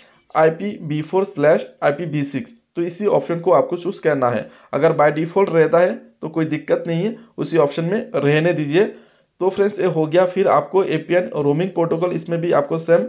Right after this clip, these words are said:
आईपीवी फ़ोर स्लैश आईपीवी सिक्स, तो इसको चूज़ कर लीजिए। तो चूज़ करने के बाद हो गया। फिर आपको नीचे आना है और देखिए, इसमें एक ऑप्शन है बीआरआर, और बीआरआर जो है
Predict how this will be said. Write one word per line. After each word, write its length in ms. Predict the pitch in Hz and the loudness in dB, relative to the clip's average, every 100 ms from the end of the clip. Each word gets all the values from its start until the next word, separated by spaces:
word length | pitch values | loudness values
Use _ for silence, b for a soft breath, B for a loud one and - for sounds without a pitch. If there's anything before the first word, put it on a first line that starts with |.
| B B B | B B B
आईपीवी 460 | 135 135 165 160 156 | -2 -2 -4 -4 -4
फ़ोर 440 | - 180 - - _ | 0 0 0 -6 _
स्लैश 420 | - 147 175 240 - 147 | -4 2 2 2 -4 0
आईपीवी 500 | 143 165 220 143 135 | 0 0 -6 -2 -2
सिक्स, 340 | - 135 - - b b b 160 | -2 -4 -4 -16 b b b -6
तो 80 | |
इसको 200 | 160 170 | -4 -2
चूज़ 220 | 180 160 165 | -4 -4 -2
कर 140 | 147 | 0
लीजिए। 240 | 143 143 | 0 -2
तो 240 | 196 - 165 | -4 -6 -6
चूज़ 180 | 175 - | -4 -2
करने 220 | 180 175 | 0 0
के 120 | 175 | 2
बाद 220 | 170 170 170 | 2 2 0
हो 80 | 151 | 0
गया। 200 | 160 180 | 4 4
फिर 200 | 180 156 | 4 0
आपको 220 | 131 160 | 0 -2
नीचे 280 | 147 139 151 | -8 -4 -2
आना 180 | 151 165 | 0 0
है 80 | |
और 180 | 117 143 | 2 0
देखिए, 220 | 143 143 | 0 -6
इसमें 220 | 165 165 156 | -8 -6 -4
एक 100 | 170 | 0
ऑप्शन 300 | 139 - 165 | -2 -2 -4
है 140 | 226 B B B - | -6 B B B -8
बीआरआर, 520 | 131 139 127 113 B B B | 0 2 4 0 B B B
और 120 | 139 139 | -2 0
बीआरआर 380 | 147 165 190 | 4 4 4
जो 120 | 180 185 | 2 2
है 160 | 185 | 2